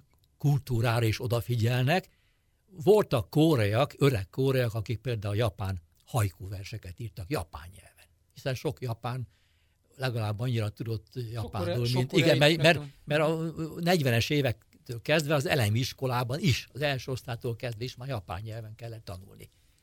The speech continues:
Speaker 1: Korábban voltak koreai nyelvű, de aztán a háborús fölkészülés jegyében Japán, ö,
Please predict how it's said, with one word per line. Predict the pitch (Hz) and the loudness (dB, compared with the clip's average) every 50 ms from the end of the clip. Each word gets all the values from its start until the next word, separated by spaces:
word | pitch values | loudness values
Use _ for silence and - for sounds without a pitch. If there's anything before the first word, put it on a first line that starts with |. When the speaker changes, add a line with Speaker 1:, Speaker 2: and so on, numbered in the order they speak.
| _ _ | _ _
Speaker 1:
Korábban | - 135 117 110 117 107 110 120 | -8 -4 -2 -2 -2 -2 -2 -2
voltak | 120 127 113 101 - 95 - | 0 0 0 -2 -2 -8 -14
koreai | - 120 101 101 95 95 98 | -10 -10 -8 -8 -8 -8 -10
nyelvű, | 95 87 95 87 87 113 156 | -10 -12 -14 -16 -16 -18 -18
de | - | -18
aztán | 104 - - - 104 104 | -20 -18 -14 -14 -12 -12
a | 104 - _ _ - - - _ _ _ _ - _ _ _ _ _ _ _ | -14 -16 _ _ -20 -20 -20 _ _ _ _ -20 _ _ _ _ _ _ _
háborús | - - 127 117 110 104 107 107 98 - - | -6 -4 -2 -2 0 -2 -2 -4 -4 -4 -2
fölkészülés | 147 127 123 113 - 123 113 - - - 117 101 98 90 - - | 0 2 2 2 0 -4 -6 -6 -6 -6 -6 -4 -4 -6 -6 -8
jegyében | 131 131 120 113 120 147 135 147 156 156 135 151 147 151 143 | -10 -10 -8 -6 -4 -4 -2 0 0 0 0 0 0 0 0
Japán, | 127 123 104 - - 113 120 131 123 | 0 -2 -2 -2 -2 -4 -4 -4 -4
ö, | 127 135 131 123 127 | -6 -6 -8 -8 -8